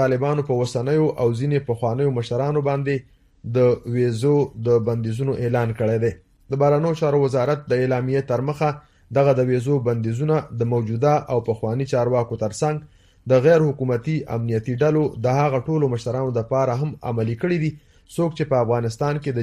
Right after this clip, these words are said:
جنکو او ښځو په ضد جبر کولو او د بشري حقونو، تعلیم او نورو بندیزونو په تګلارو عملي کولو کې ککړ ګڼلی کیږي. د امریکې صدر جو بایدن سعودي عرب ته خبرداری ورکړی چې که د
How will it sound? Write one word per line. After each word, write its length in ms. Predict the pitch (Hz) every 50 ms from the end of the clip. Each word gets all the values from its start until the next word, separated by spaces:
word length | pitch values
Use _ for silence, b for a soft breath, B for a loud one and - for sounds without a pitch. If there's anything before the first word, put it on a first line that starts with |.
| 113
جنکو 400 | 107 117 110 107 107 - 143 147 156 147 151 b b b b b - 113
او 80 | 117 117 113
ښځو 220 | - 165 151 139 135 -
په 60 | 127 123 117
ضد 140 | 135 147 139 - - - - 110 107 107
جبر 280 | 143 147 143 151 139 - -
کولو 320 | 131 123 139 151 160 160 151 - - 117
او 60 | 123 123 120
د 80 | 123 123
بشري 320 | 127 120 - 143 143 160 156 147
حقونو، 340 | 139 143 - 160 160 156 151 147 147 -
تعلیم 340 | 117 113 117 123 143 160 160 156 b b b b b b b b -
او 60 | 131 131 143
نورو 200 | 160 170 165 160 135 135
بندیزونو 480 | 135 135 127 127 123 135 156 156 156 143 147 -
په 180 | 127 123 120 120 -
تګلارو 440 | 117 117 120 131 139 143 147 147 143 143 - 123 123
عملي 260 | 123 123 120 120 117 -
کولو 260 | 120 120 135 143 139 135 135
کې 200 | 135 135 131 127 -
ککړ 280 | 123 107 110 151 135 123 107
ګڼلی 320 | 113 113 117 113 110 110 110 -
کیږي. 300 | 123 113 107 110 120 - - - - b b b b b b b b
د 20 | 160 170
امریکې 360 | 175 180 190 - 208 208 196 208
صدر 240 | 196 202 202 180 160
جو 100 | 175 170 151
بایدن 300 | 180 180 180 180 175 170 -
سعودي 280 | 165 151 143 139 143 147
عرب 140 | 156 156 - -
ته 80 | 135 123
خبرداری 480 | 135 123 127 117 120 123 123 139 143
ورکړی 360 | 147 135 123 - - 151 147 147 147 -
چې 100 | 139 131 120 113 -
که 160 | - 120 117
د 80 | 120